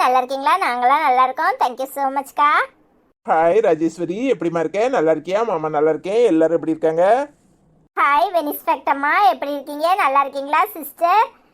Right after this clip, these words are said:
Speaker 1: ம், பிரதர் டிஸ்கஸ்டுன்னு கமெண்ட் பண்ணியிருக்கீங்க. Thank you so much. ஹாய் அரிசோக்கா, எப்படி இருக்கீங்க? நல்லா இருக்கீங்களா? அஸ்வின், பொய் சொல்ல, பொய் சொல்லக்கூடாது செல்லக்குட்டி, அருண் போல குட் பாயா இருக்கணும்,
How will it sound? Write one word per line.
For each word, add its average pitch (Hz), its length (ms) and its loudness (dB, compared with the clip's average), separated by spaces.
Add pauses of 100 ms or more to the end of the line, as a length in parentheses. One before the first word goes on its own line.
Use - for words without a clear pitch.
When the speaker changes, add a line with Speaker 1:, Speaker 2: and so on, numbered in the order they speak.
(320)
Speaker 1:
ம், 285 140 -8 (100)
பிரதர் 320 500 0
டிஸ்கஸ்டுன்னு 320 800 -6
கமெண்ட் 269 300 -2
பண்ணியிருக்கீங்க. 269 460 -6 (200)
Thank 277 240 -4
you 285 80 -10 (100)
so 294 80 -2 (220)
much. 370 240 -4 (1080)
ஹாய் 285 400 4
அரிசோக்கா, 277 480 2 (140)
எப்படி 285 180 -4
இருக்கீங்க? 269 280 -6 (180)
நல்லா 254 180 2
இருக்கீங்களா? 269 400 0 (160)
அஸ்வின், 311 360 -6 (400)
பொய் 320 180 0 (120)
சொல்ல, 294 480 0 (680)
பொய் 330 220 2
சொல்லக்கூடாது 285 680 0 (140)
செல்லக்குட்டி, 277 540 -2 (460)
அருண் 294 340 -4
போல 269 180 2 (120)
குட் 277 200 -6
பாயா 269 380 4
இருக்கணும், 269 440 2